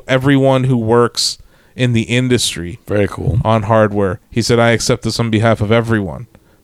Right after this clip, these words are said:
Speaker 1: who works to make these hardware devices."
Speaker 2: I just love everyone at Nintendo because they're so humble. I, I know that's kind of part of Japanese culture, but they're, like,
Speaker 1: But he
Speaker 2: it's
Speaker 1: also
Speaker 2: really cool.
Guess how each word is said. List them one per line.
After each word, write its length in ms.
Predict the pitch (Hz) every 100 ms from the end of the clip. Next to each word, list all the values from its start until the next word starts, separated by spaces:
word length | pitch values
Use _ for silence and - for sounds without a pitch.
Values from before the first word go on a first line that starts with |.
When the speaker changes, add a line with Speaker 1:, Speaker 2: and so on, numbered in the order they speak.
| -
Speaker 1:
who 80 | 117
works 520 | 110 117 113 - - - _ _ _ _ _ _ _
to 160 | - 120
make 380 | 110 117 -
these 340 | - 107 101 -
hardware 460 | - 113 110 104 104
devices." 480 | 98 95 92 - 120
Speaker 2:
I 200 | 135 139
just 260 | 127 -
love 220 | 123 117
everyone 320 | 110 110 101 101
at 120 | 87
Nintendo 380 | 95 98 95 92
because 300 | 90 87 -
they're 120 | 92
so 600 | - 95 95 90 87 80 -
humble. 480 | 82 82 - 67 -
I, 380 | 110 113 98
I 20 | 120
know 120 | 117
that's 180 | 107 -
kind 160 | 101
of 60 | 90
part 240 | - 95
of 60 | 92
Japanese 460 | 98 92 85 82
culture, 400 | - 92 87 - 90
but 260 | - -
they're, 440 | - - - 65 - -
like, 60 |
Speaker 1:
But 100 | 151
he 60 | 143
Speaker 2:
it's 80 | 143
Speaker 1:
also 200 | 160 127
Speaker 2:
really 180 | 120 110
cool. 460 | 113 95 95 95